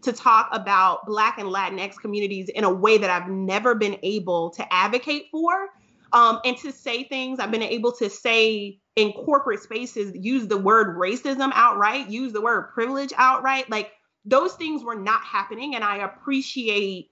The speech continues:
the shift to be able to really root people in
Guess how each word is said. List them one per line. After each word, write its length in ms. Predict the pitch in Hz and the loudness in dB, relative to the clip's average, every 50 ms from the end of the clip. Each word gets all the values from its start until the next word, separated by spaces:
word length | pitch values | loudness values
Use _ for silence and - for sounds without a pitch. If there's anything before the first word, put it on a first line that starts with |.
| _ _ | _ _
the 100 | - 220 | 2 2
shift 560 | 202 - - - - - 294 262 - - - - _ _ _ | 2 2 0 -6 -2 0 0 0 0 -4 -10 -20 _ _ _
to 80 | - 247 | -4 -4
be 220 | 208 233 226 - - | -4 -4 -6 -6 -4
able 640 | - 240 247 247 202 220 214 208 196 196 202 196 - _ _ _ - | -2 0 0 2 2 2 4 4 2 0 0 -4 -10 _ _ _ -2
to 120 | - 285 | 0 2
really 300 | 233 247 262 262 254 240 | 4 4 4 4 2 -2
root 360 | 208 180 208 262 285 269 _ | -6 -6 -4 -6 -6 -6 _
people 600 | _ - 302 254 247 - 226 214 214 208 208 190 - - | _ -6 -4 -4 0 2 2 4 4 2 0 -2 2 4
in 600 | 220 214 214 202 202 202 196 202 196 196 196 | 4 6 6 4 2 2 0 -2 -4 -6 -8